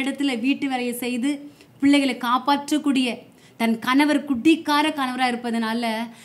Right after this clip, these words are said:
அந்த பெண்கள் என்ன செய்றாங்க? குழந்தைகளை, சிறு குழந்தைகள், கை பிள்ளைகளை வைத்துக்கொண்டு என்ன செய்றாங்க? வீட்டு வேலைகளை செய்து, பாத்திரங்களை கழுவி, பிழைப்பூட்டுகிற அந்த அளவுக்கு காணப்படுறாங்க. இன்றைக்கு நாம் என்ன செய்யலாம்?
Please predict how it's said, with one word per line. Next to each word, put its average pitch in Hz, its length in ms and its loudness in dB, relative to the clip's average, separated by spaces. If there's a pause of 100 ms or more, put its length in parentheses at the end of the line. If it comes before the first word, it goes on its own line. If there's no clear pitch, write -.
(120)
அந்த 226 140 0 (120)
பெண்கள் 294 340 6
என்ன 285 180 2
செய்றாங்க? 220 420 -4 (600)
குழந்தைகளை, 247 520 0
சிறு 254 340 -2
குழந்தைகள், 254 580 -4 (220)
கை 233 180 -8 (160)
பிள்ளைகளை 247 380 -8
வைத்துக்கொண்டு 233 440 -6
என்ன 247 180 -8
செய்றாங்க? 214 380 -8 (680)
வீட்டு 254 340 -2
வேலைகளை 226 320 -2
செய்து, 226 300 -4 (120)
பாத்திரங்களை 233 560 -6
கழுவி, 226 400 -4 (460)
பிழைப்பூட்டுகிற 262 840 -2
அந்த 240 260 -2
அளவுக்கு 269 300 -2
காணப்படுறாங்க. 208 640 -6 (380)
இன்றைக்கு 196 300 -4
நாம் 190 140 -4
என்ன 233 140 -4
செய்யலாம்? 214 400 -8